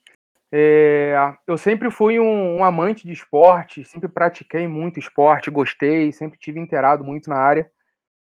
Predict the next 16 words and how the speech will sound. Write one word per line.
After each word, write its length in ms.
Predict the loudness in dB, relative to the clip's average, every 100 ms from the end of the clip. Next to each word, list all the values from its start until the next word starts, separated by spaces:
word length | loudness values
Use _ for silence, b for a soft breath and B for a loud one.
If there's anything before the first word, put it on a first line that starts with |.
| _ _ -8
Ah, 720 | -6 -4 -4 -4 -2 -2 -4 _ _ _ -20 -18
e 280 | -10 -6 -6
durante 440 | -2 0 0 0
minha 140 | -4 -2
faculdade 720 | -2 -2 0 4 4 2 -2 -8 -6
eu 120 | -6
descobri 560 | -8 -8 -8 -4 -4 -4 _ _ _ _ _ _ _ _ _ _ -6
alguma 260 | -4 0
relação 640 | 2 4 2 0 -2 0 0
da 100 | -2
odontologia 760 | -2 -6 -4 -4 -4 -4 -4
com 180 | -2 -4
atleta, 640 | -4 -4 0 2 0 -2
com 200 | -12 -10
o 40 | -12
esporte. 680 | -12 -4 -2 -4 -10 -20